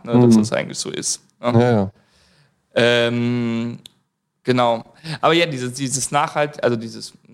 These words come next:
Speaker 1: dass Enkel und Kinder das tragen sollen, finde ich schon irgendwie ein ganz netter Gedanke.
Speaker 2: Ja.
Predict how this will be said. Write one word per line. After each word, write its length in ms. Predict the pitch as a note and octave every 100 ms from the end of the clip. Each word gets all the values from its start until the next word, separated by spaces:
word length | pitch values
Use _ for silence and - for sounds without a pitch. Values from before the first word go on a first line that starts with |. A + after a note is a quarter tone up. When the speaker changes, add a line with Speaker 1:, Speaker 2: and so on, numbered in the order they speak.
| A#2 _ -
Speaker 1:
dass 160 | A#2+
Enkel 340 | - C#3 D3 E2+
und 160 | A#2
Kinder 260 | - B2+ B2+
das 180 | G#2 -
tragen 380 | C3 C#3 C#3+
sollen, 160 | C3+ B2+
finde 140 | B2 B2
ich 60 |
schon 140 | B2+ G#2+
irgendwie 240 | A2+ A2+
ein 80 | A2
ganz 220 | G#2+ -
netter 220 | A2+ A#2
Gedanke. 500 | - - - - - -
Speaker 2:
Ja. 240 | C3+